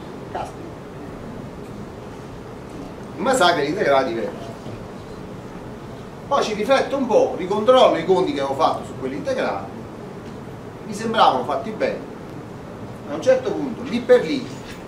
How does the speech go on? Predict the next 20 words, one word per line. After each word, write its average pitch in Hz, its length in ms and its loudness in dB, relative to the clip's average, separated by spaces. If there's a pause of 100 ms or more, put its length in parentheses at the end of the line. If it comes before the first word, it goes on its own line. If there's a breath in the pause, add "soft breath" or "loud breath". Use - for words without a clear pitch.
(720)
decido 254 840 6 (1600)
di - 140 0
fidarmi 196 460 6
dei 175 120 2
miei 156 240 0
conti 127 380 -2
e 220 140 2
non 190 220 6
della 139 180 2
calcolatrice. 113 400 -2 (3500)
Infatti 196 440 0
poi 151 160 4
l'esame 131 300 -2 (180)
è - 20 -10
scritto, 131 360 -4
andò 127 160 -4
bene, 120 300 -4
l'esame 135 240 -6
era 117 100 -4
bene. - 420 -8